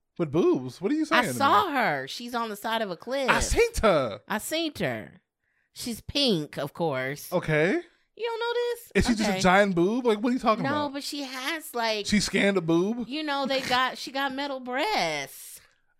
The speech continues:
Speaker 1: Okay.
Speaker 2: She looks like a female Transformer.
Speaker 1: Oh, and I guess there hasn't been. There, there's totally been a fe-, female Transformer,
Speaker 2: There
Speaker 1: right?
Speaker 2: has in the movies.
Speaker 1: I thought so.
Speaker 2: On the show, there has. On the cartoon, there was a girl one.
Speaker 1: But not in the movies, there, there weren't?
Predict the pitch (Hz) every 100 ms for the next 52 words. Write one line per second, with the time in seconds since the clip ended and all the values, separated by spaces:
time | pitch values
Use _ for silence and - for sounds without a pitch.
0 | _ 175 196 233 202 320 415 277 311 320
1 | 302 277 302 269 285 285 277 285 339 403
2 | - 285 240 269 247 214 175 - 226 240
3 | 214 233 - 226 185 214 233 247 233 262
4 | 302 359 403 403 427 453 403 339 180 139
5 | - 156 190 165 123 190 160 143 214 220
6 | 180 180 226 196 180 175 208 277 480 -
7 | - 151 147 262 - 127 160 - _ _
8 | _ _ - 226 202 - 214 202 160 139
9 | 143 - - 135 123 185 175 - 147 139
10 | 135 139 139 139 123 113 117 62 - 160
11 | 185 190 190 170 208 226 214 185 196 202
12 | 226